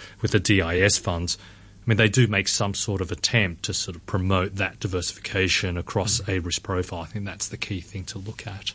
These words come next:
Speaker 2: So do you advise people that they should be looking carefully at the performance and look at switching?
Speaker 1: Look, we, we're, you know, we're a research house. We provide research views and opinions. If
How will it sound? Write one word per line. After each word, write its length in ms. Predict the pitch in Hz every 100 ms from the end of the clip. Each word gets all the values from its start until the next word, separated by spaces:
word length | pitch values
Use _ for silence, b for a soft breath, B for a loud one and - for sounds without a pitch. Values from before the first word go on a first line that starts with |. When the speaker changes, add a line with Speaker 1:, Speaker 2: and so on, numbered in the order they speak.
| -
Speaker 2:
So 160 | -
do 160 | 196 226
you 100 | 240
advise 340 | 190 214 196
people 360 | - 175 165 139
that 180 | 147 -
they 100 | 131
should 240 | 127 160
be 80 | 151
looking 340 | 135 127 117 110
carefully 480 | - 139 127 123
at 160 | 131 -
the 80 | -
performance 680 | 135 - 131 143 151 - 110
and 140 | 107
look 160 | 139 -
at 80 | -
switching? 680 | - - 139 - 160 185 B B B B B B -
Speaker 1:
Look, 180 | 127
we, 240 | 147 147 135
we're, 460 | 131 127 120 110 - _ - -
you 240 | - 127
know, 180 | 101 101 -
we're 280 | 120 120
a 40 | 95
research 520 | 95 95 - 95 -
house. 260 | 90 90 117
We 80 |
provide 360 | 98 92 95 87
research 520 | 92 92 - 90 -
views 340 | - 101 92 87
and 80 |
opinions. 600 | 80 - 110 101 87 85
If 420 | 95 85 - -